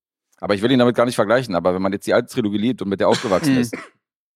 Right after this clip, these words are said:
Speaker 1: keiner nimmt einem diese Trilogie, die ist immer noch da. Egal wie viele Filme danach gedreht worden sind, die scheiße sind, die zieht, das zieht die alten Filme nicht runter. Mein Problem ist halt, wenn so Helden der Kindheit genommen werden, ich will jetzt nicht Neo nennen, weil der ist auf jeden Fall nicht Held meiner Kindheit mit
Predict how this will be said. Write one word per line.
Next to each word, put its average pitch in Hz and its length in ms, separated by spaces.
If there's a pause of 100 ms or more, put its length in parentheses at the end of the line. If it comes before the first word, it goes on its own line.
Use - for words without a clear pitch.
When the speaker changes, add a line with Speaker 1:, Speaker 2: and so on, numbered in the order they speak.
(160)
Speaker 1:
keiner 131 300
nimmt 135 200
einem 98 140
diese 85 240
Trilogie, 87 400
die 80 120
ist 85 120
immer 107 160
noch 98 120
da. 98 360
Egal 95 300
wie 101 80
viele 104 140
Filme 107 200
danach 98 220
gedreht 101 280
worden 87 200
sind, 85 120
die 90 80
scheiße 104 280
sind, 78 160
die 85 100
zieht, 110 320 (440)
das - 180
zieht 120 160
die 120 80
alten 113 160
Filme 113 240
nicht - 160
runter. 117 340 (640)
Mein 107 160
Problem 117 360
ist 110 180
halt, 113 260
wenn 104 160
so 107 120
Helden 113 640
der 107 100
Kindheit 123 340
genommen 107 280
werden, 110 260
ich - 120
will 104 80
jetzt 98 140
nicht 87 120
Neo 101 200
nennen, 80 220
weil 80 80
der 80 80
ist - 240
auf - 100
jeden 101 120
Fall 98 80
nicht 92 120
Held 90 200
meiner 92 200
Kindheit - 540
mit - 100